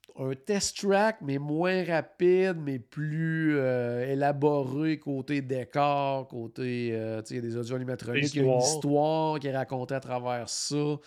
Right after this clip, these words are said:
Speaker 1: Euh, puis il y a quand même la, tu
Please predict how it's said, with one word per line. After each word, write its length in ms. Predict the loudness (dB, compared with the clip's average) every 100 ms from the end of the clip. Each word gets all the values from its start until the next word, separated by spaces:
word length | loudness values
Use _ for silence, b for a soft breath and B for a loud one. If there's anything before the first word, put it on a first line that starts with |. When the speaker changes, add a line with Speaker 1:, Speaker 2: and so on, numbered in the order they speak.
| B B B -10
Speaker 1:
Euh, 1000 | -4 -2 -2 -4 -6 -6 -6 -8 -10 -14 -16 -8
puis 80 | -4
il 20 |
y 20 |
a 40 | 0
quand 180 | 2 2
même 260 | -2 -2
la, 180 | -2
tu 60 | -4